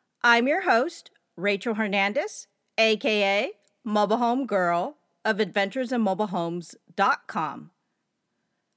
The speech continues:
Thank you so much for joining me here on the sixteenth episode of the podcast. Now, just in case you missed it, be sure to tune in to the last episode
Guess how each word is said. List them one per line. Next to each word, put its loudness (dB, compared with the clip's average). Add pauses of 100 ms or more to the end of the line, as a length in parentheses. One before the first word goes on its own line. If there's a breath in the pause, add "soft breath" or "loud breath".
(220)
Thank -4
you -2
so 2
much 0
for -2
joining 0
me -2
here -10 (500)
on 4
the -2
sixteenth -4
episode -4 (260)
of 0
the -6
podcast. -6 (1120)
Now, 4 (280)
just 2
in -2
case -4
you -2
missed -2
it, -4 (760)
be 0
sure 0 (180)
to 0
tune -4
in -2 (460)
to 0
the 0
last 0
episode -4